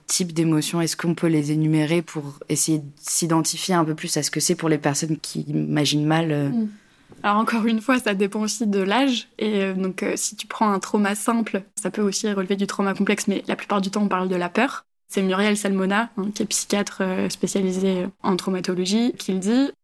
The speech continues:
Speaker 2: Quand on sécrète trop de cortisol, notre cerveau, il finit par disjoncter pour arrêter la sécrétion de cortisol qui devient dangereuse pour le cerveau. Et donc là, on rentre dans quelque chose de, euh,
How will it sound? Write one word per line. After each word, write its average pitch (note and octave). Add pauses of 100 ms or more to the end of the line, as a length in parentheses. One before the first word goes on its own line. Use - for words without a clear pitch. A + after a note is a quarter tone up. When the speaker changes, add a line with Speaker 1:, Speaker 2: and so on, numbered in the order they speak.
(120)
Speaker 2:
Quand G3+
on -
sécrète G3
trop -
de G#3
cortisol, G#3+ (680)
notre G3+
cerveau, F#3+
il A#3+
finit G#3
par G3+
disjoncter G3+
pour A#3+
arrêter G3
la G#3
sécrétion -
de G#3
cortisol G#3
qui -
devient G3
dangereuse G3
pour G3
le F#3
cerveau. F3+ (1600)
Et F3
donc E3+
là, A3
on G#3
rentre G#3+
dans F#3+
quelque F3
chose A3
de, G3
euh, F#3